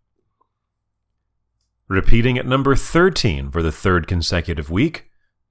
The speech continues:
Terraforming Mars, by Jacob Frixelius, published by Stronghold Games, with fourteen thousand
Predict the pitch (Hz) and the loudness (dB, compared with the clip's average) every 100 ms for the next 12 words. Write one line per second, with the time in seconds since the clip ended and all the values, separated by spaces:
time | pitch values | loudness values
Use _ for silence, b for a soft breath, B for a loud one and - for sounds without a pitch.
0 | _ - 190 175 - 151 131 117 98 78 | _ -2 0 0 -2 -2 -2 0 0 0
1 | 60 53 92 - - 85 - - - 95 | -2 -10 -14 -16 -10 -10 -8 -8 -6 -4
2 | 90 - - - 117 127 160 160 - - | -4 -2 -4 0 0 0 -4 -6 -8 -2
3 | 156 120 107 - - 65 - - 123 113 | 0 2 -2 -4 -8 -8 -8 0 0 2
4 | 92 87 82 85 147 156 B B B B | -2 -4 -6 -6 -6 -8 B B B B
5 | - 87 - 143 143 139 131 127 127 120 | -6 -4 -2 -2 0 -2 -2 0 0 -2
6 | 123 | -6